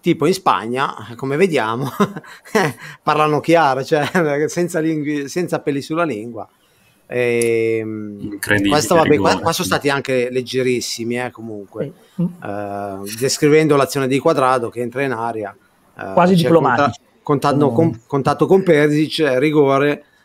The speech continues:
Speaker 1: eh, vabbè.
Speaker 3: Incredibile.
Speaker 1: Incredibile,
Speaker 3: <laughs> I penalti
Speaker 1: certo.
Speaker 3: incredibile che diano
Speaker 1: Tre due,
Speaker 3: Cuadrado.
Speaker 1: tre due per la Juve, che ora, vabbè, è in lotta per aspirare a un posto Champions.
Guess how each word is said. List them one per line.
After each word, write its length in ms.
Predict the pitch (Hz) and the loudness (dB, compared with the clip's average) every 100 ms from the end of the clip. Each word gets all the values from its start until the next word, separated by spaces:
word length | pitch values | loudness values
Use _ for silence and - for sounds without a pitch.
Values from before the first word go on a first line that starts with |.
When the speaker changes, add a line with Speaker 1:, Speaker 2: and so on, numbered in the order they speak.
| _ | _
Speaker 1:
eh, 760 | 120 120 113 110 107 104 104 104 | -8 -4 -4 -6 -6 -6 -4 -2
vabbè. 200 | 135 156 | 0 2
Speaker 3:
Incredibile. 640 | 156 147 135 117 120 117 - - | 2 4 2 2 0 -4 -12 -6
Speaker 1:
Incredibile, 440 | 165 147 143 196 180 | -2 2 2 2 0
Speaker 3:
<laughs> 20 | |
I 40 | |
penalti 340 | - 147 151 160 | 0 2 4 2
Speaker 1:
certo. 160 | - | 0
Speaker 3:
incredibile 720 | 165 147 139 127 127 131 139 - | -2 2 4 4 2 0 -2 -6
che 160 | 131 117 | -6 -2
diano 200 | 117 117 | -2 2
Speaker 1:
Tre 220 | 165 170 | 4 6
due, 80 | 170 | 8
Speaker 3:
Cuadrado. 240 | 175 - | 6 4
Speaker 1:
tre 160 | 165 170 | 2 4
due 140 | 180 | 4
per 120 | 190 | 4
la 80 | 226 | 4
Juve, 320 | 214 165 190 | 6 6 6
che 140 | - 143 | 2 0
ora, 220 | 147 143 | 0 -2
vabbè, 960 | 135 127 123 117 113 113 113 110 107 113 | -4 -4 -4 -6 -8 -10 -12 -14 -16 -12
è 60 | 123 | -6
in 200 | 135 139 | -4 0
lotta 320 | 143 147 139 | 0 -2 -4
per 120 | 135 | -6
aspirare 400 | 131 - 131 131 | -8 -4 0 0
a 40 | 131 | -2
un 200 | 123 120 | -6 -6
posto 260 | 131 - | -6 -6
Champions. 800 | 151 127 123 117 135 135 - 143 | -6 -8 -10 -12 -10 -10 -6 -6